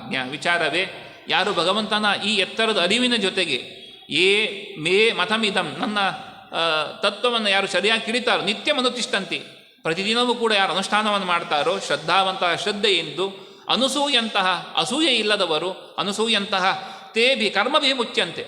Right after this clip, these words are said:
ಅರ್ಪಣೆ ಮಾಡುವಾಗ ಭಗವಂತನಿಗೆ ಅರ್ಪಣೆ ಮಾಡುವಂಥದ್ದು, ನಮ್ಮೊಳಗೆ ನಿಂತು ಮಾಡಿಸುವವು ನಾವದೇ. ಪ್ರೇರಣೆ ಬ-, ಪ್ರಾಣದೇವರು, ತತ್ವಾದಿ ದೇವತೆಗಳ ಪ್ರೇರಣೆಯಿಂದ ಈ ಪ್ರತಿಯೊಂದು ಕರ್ಮ ಆಗ್ತಾ ಇದೆ ಎಂಬ ಎಚ್ಚರ ಜೊತೆಗೆ ಕರ್ಮವನ್ನ ಮಾಡುವಂಥದ್ದು. ಅರ್ಪಣೆ ಯಾರಿಗೆ? ಈ ಗುರುಗಳ ಮೂಲಕ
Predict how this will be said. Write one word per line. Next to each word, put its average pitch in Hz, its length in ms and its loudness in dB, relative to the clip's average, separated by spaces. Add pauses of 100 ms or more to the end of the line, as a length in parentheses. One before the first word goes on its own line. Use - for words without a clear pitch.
ಅರ್ಪಣೆ 233 340 0
ಮಾಡುವಾಗ 208 460 0
ಭಗವಂತನಿಗೆ 208 460 0
ಅರ್ಪಣೆ 196 300 0
ಮಾಡುವಂಥದ್ದು, 165 920 -2
ನಮ್ಮೊಳಗೆ 185 460 0
ನಿಂತು 214 300 -2
ಮಾಡಿಸುವವು 214 600 2
ನಾವದೇ. 196 360 0
ಪ್ರೇರಣೆ 214 500 0
ಬ-, 156 140 -6
ಪ್ರಾಣದೇವರು, 196 920 0
ತತ್ವಾದಿ 190 400 -2
ದೇವತೆಗಳ 208 380 0
ಪ್ರೇರಣೆಯಿಂದ 208 600 -2 (400)
ಈ 202 80 2
ಪ್ರತಿಯೊಂದು 214 460 -2
ಕರ್ಮ 208 300 0
ಆಗ್ತಾ 185 380 0
ಇದೆ 202 180 0
ಎಂಬ 196 200 -2
ಎಚ್ಚರ 151 320 0
ಜೊತೆಗೆ 196 420 0 (360)
ಕರ್ಮವನ್ನ 220 520 2
ಮಾಡುವಂಥದ್ದು. 190 680 0
ಅರ್ಪಣೆ 254 420 0
ಯಾರಿಗೆ? 175 760 -2
ಈ 190 120 0
ಗುರುಗಳ 254 400 2
ಮೂಲಕ 233 300 0